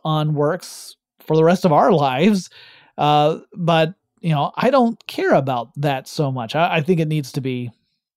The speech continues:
less expansive than it is, uh, but I digress. So the nineteen nineties hit, and the web provided a new way to distribute information and files. So there was a need for some sort of mechanism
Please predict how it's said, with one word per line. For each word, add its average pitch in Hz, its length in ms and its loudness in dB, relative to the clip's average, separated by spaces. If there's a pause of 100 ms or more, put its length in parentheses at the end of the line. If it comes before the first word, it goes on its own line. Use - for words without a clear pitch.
(640)
less 185 680 -2
expansive 131 640 -6
than 123 160 -6
it 110 120 -10
is, 101 360 -12 (100)
uh, 110 280 -12
but 160 340 -2 (420)
I 139 140 -6
digress. 117 480 -10 (500)
So 226 400 2
the 202 120 4
nineteen 226 360 2
nineties 190 400 2
hit, 147 320 -4 (240)
and 170 220 2
the 170 60 4
web 165 320 4
provided 156 480 2
a 156 140 -4
new 160 260 0
way 147 300 0
to 156 100 -4
distribute 147 640 -2
information 135 800 -4
and 123 260 -10
files. 127 540 -4 (380)
So - 140 -2
there 180 140 4
was 214 160 4
a 202 60 4
need 208 340 0
for 175 120 -4
some 226 360 -2
sort 214 300 0
of 185 80 2
mechanism 143 720 0